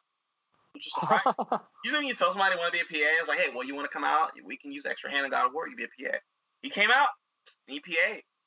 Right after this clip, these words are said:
Speaker 1: And this, this is, this is one of the things where it was a five-year, six-year journey,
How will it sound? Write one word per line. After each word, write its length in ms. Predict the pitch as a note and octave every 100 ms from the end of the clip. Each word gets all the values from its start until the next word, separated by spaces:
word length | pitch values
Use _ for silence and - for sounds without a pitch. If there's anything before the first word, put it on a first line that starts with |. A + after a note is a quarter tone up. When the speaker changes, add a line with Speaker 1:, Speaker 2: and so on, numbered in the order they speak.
| _ _ _ _ -
Speaker 1:
And 120 | C#3+ C#3+
this, 220 | D#3+ -
this 140 | D#3 D#3+
is, 80 |
this 440 | D#3+ D#3 C3+ C#3+ D#3
is 120 | F#3
one 180 | F#3+ F#3+
of 40 |
the 80 | F3 D#3
things 180 | C#3+ C3+
where 240 | C3 B2+ - _ _ _ -
it 120 | C#3
was 260 | C#3 C3 - _ -
a 60 | B2 -
five-year, 440 | C#3+ E3 D#3+ D#3
six-year 420 | - C#3+ - C#3
journey, 440 | B2+ B2 C3+ A2